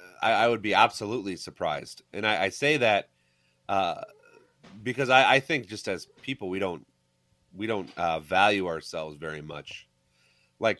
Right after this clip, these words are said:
for all I know, I could, I could be the best part of a dozen people's days. Just me being at work or, or whatever,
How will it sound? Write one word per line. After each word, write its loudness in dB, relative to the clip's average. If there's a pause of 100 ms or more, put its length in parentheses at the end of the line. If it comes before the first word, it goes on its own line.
for 2
all 10
I 8
know, 2
I 2
could, -6
I 2
could -10
be -4
the -6
best 0
part 0
of -4
a -6
dozen -2
people's -12
days. -4 (560)
Just -2
me -2
being 2
at -2
work 0
or, -4 (540)
or -4
whatever, 4